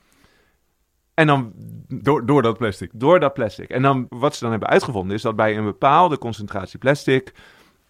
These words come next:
Speaker 1: ja, dan gaan die dieren dood en dan is het duidelijk niet goed voor ze. Ehm,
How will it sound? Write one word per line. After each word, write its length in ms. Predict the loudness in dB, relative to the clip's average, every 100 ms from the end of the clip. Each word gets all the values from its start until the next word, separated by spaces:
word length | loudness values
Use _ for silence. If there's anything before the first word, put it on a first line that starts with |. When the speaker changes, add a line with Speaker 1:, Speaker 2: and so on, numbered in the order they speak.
| _
Speaker 1:
ja, 220 | -4 -2 -6
dan 120 | -4
gaan 160 | -2
die 120 | -2 -4
dieren 260 | -6 -2
dood 320 | 4 4 4
en 140 | 0 0
dan 260 | 2 0
is 140 | -4 -10
het 120 | -2
duidelijk 480 | 4 4 4 0 -2
niet 180 | -4 -2
goed 200 | -4 -2
voor 240 | -8 -8
ze. 100 | -12 -20 _ _ _ _ _
Ehm, 520 | 0 2 2 0 -6